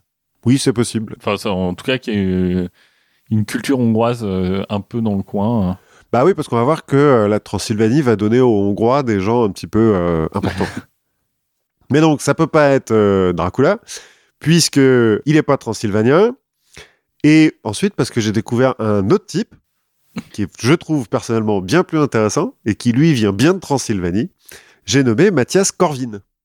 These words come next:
Speaker 2: D'accord.
Speaker 1: Que tu, a priori, euh, pas grand monde
Speaker 2: Mm.
Speaker 1: connaisse. Alors moi, il y a trois semaines, je connaissais pas non plus, hein.
Speaker 2: <laughs> J'ai peut-être déjà vu, euh, passer son nom, mais
Speaker 1: Alors peut-être puisque t'as une partie de ta famille qui vient de Hongrie.
Speaker 2: Ouais, mais n-, non.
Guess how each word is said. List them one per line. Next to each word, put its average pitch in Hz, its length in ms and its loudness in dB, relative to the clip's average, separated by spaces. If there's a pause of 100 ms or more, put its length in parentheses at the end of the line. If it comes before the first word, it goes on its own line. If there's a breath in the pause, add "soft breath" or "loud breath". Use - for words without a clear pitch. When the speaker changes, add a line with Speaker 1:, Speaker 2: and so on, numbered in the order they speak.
(340)
Speaker 2:
D'accord. 113 480 -4 (200)
Speaker 1:
Que 95 80 -18
tu, 82 420 -12 (100)
a 71 140 -14
priori, 95 500 -6
euh, 78 300 -4 (180)
pas 101 140 -4
grand 92 180 -2
monde 127 140 -2
Speaker 2:
Mm. 120 40 -2
Speaker 1:
connaisse. 98 240 -2
Alors 80 160 -6
moi, 120 140 0
il - 20 2
y 107 40 0
a 90 60 -2
trois - 180 -6
semaines, 147 180 -4
je - 60 -14
connaissais 110 260 -2
pas 143 80 2
non 135 120 2
plus, 104 160 0
hein. 92 40 -2
Speaker 2:
<laughs> 110 180 0
J'ai 127 80 -2
peut-être 131 320 -2
déjà 131 300 0
vu, 160 340 0
euh, 127 140 2
passer 113 340 -6
son 123 180 -4
nom, 147 160 0
mais 113 360 2 (340 loud breath)
Speaker 1:
Alors - 120 -6
peut-être - 280 0
puisque - 300 -8
t'as 110 160 0
une 101 140 -6
partie - 280 -8
de - 60 -10
ta 107 100 -6
famille 120 220 0
qui - 80 -10
vient 104 120 0
de 101 60 2
Hongrie. 95 280 0 (260)
Speaker 2:
Ouais, 110 260 0
mais 104 140 -2
n-, 98 340 0
non. 98 220 -4